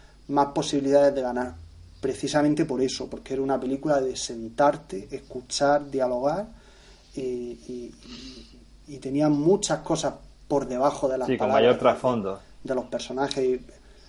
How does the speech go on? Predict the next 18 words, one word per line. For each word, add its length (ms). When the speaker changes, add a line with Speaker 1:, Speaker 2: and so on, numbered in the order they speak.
Speaker 1:
sí, 280
sí, 140
sí, 180
mucho, 380
mucho 320
más, 220
¿no? 140
Entonces 280
yo 140
me, 400
me 240
decantaba 480
más 180
porque 240
podía 300
ganar 300
esa 240
película. 440